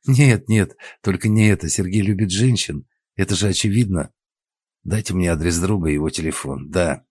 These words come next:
еще назовите имя". "Адрес и телефон смогу узнать только послезавтра, когда загляну в компьютер кадровички. Имя, пожалуйста, Рахматов Дамир".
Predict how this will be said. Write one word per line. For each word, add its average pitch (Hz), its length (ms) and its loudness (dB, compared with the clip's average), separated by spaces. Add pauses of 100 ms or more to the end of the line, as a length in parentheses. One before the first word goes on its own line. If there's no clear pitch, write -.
еще - 280 -6
назовите 80 480 -4
имя". 69 380 -6 (880)
"Адрес 117 400 0
и 117 60 -4
телефон 127 480 0
смогу 107 360 -2
узнать 101 320 -2
только 98 240 -4
послезавтра, 107 720 -2
когда 85 300 -4
загляну 82 360 -4
в - 60 -10
компьютер 85 420 -6
кадровички. 90 800 -6 (320)
Имя, 131 460 2
пожалуйста, 92 760 -2 (280)
Рахматов 98 560 -2
Дамир". 85 420 -6